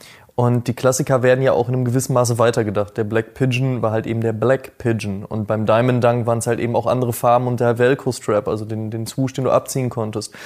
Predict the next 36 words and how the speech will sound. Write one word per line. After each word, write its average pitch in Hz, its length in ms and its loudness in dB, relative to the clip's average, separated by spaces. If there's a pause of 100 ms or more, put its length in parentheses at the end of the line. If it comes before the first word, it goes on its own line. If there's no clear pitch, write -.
(200)
Und 120 140 -2
jetzt 117 220 4
ist 135 100 2
es 139 120 -4
halt 156 160 2
eben 160 200 0
der 160 100 4
lilafarbene 120 680 0
Hummer, 107 260 -2
plus 131 220 -4
die 139 100 -2
Mutmaßung, 147 440 2
dass 190 140 -2
vielleicht 202 160 0
noch 202 100 0
ein 202 80 2
grüner 190 360 2
kommen 113 280 -2
soll, 98 320 -4
ja. 139 200 -2 (340)
Die 127 200 -2
Box 139 400 2
ist - 140 -4
ja 151 120 2
auch 156 180 2
wieder 165 160 2
aus 135 120 0
Styropor, 143 640 0
es 139 120 -4
wird - 160 -4
auch 131 160 0
wieder 135 180 2
gebastelt. 127 680 0
Klar, 131 240 2
es 127 140 -6
gibt 123 120 -12